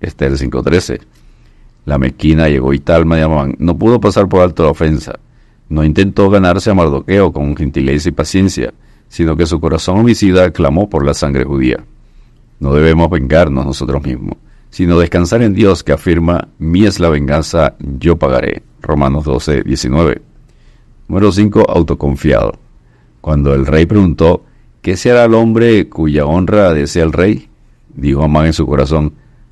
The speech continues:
"¿A quién deseará el rey honrar sino a mí?". Esther seis seis.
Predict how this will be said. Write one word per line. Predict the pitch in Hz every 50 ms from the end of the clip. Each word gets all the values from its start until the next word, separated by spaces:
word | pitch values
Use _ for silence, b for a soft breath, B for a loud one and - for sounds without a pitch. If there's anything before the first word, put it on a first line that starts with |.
| b _
"¿A | - 69 73
quién | - _ - 69 67 71
deseará | 69 78 87 - - 82 71 71
el | 73 76 76
rey | 78 78 80
honrar | 80 73 78 78 78
sino | 76 - 90 76 73
a | 71
mí?". | 71 98 110 - - - _ _ _ _ -
Esther | - - 76 - - 73 71 71 71
seis | 73 76 73 76 -
seis. | - 95 101 80 76 - -